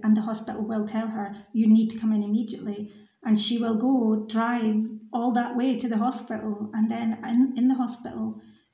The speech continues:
will take commands to lie down, open her legs, put her feet in stirrups,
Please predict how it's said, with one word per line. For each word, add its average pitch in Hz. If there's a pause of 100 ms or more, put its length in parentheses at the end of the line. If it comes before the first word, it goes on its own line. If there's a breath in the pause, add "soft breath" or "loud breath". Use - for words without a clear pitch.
(200)
will 233
take 240
commands 226
to 214
lie 220
down, 214
open 233
her 214
legs, 208
put -
her 240
feet -
in 220
stirrups, 214